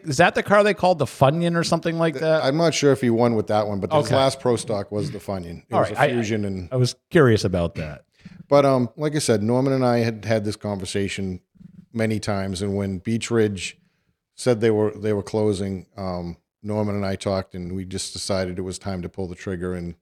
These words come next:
Speaker 2: and see where it goes.
Speaker 1: Who do you have signed up already? You got a pretty good little roster of guys.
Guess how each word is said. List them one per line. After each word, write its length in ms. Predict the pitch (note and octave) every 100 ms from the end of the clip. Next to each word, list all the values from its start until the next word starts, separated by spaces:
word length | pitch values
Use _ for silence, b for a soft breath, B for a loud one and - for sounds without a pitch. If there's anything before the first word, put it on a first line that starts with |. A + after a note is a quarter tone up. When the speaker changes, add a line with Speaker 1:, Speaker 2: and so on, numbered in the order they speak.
| _
Speaker 2:
and 200 | F#2 F2
see 140 | - F#2
where 160 | F2+
it 80 | E2+
goes. 380 | F2 E2 E2+ - _ _ _ _ _ _ _ _ -
Speaker 1:
Who 160 | C3+
do 60 | D#3
you 120 | F#3
have 280 | C3+ C#3 B2
signed 280 | - A2 G#2+
up 160 | G#2
already? 220 | F#2+ F2+ D#2
You 100 | F2
got 220 | A#2 A2
a 100 | F#2
pretty 320 | - - A2+ G#2
good 140 | G#2
little 180 | F#2+ F2
roster 380 | F2 F#2 - D#2
of 100 | D2+
guys. 500 | E2 F2 C#2 -